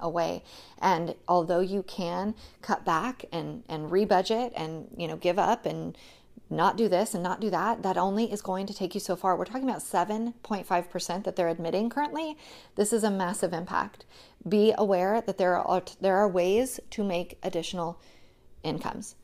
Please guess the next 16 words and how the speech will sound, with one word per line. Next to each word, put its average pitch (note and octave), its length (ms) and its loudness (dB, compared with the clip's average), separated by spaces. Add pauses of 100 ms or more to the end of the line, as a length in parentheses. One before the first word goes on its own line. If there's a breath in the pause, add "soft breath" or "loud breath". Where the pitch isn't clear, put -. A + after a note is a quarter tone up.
(140)
There F3+ 120 2
are F3 80 2
ways F#3 520 2 (140)
to E3 440 0 (840 soft breath)
move F#3+ 360 4
forward F3 440 4
in F3+ 240 -4
this E3+ 320 -4 (240)
climate F#3 500 0 (380 loud breath)
and F#3 160 0
get F3 220 4
out F3 180 4
in F#3 120 -4
front E3+ 340 -4
of F3 100 -2
it. A#3 220 2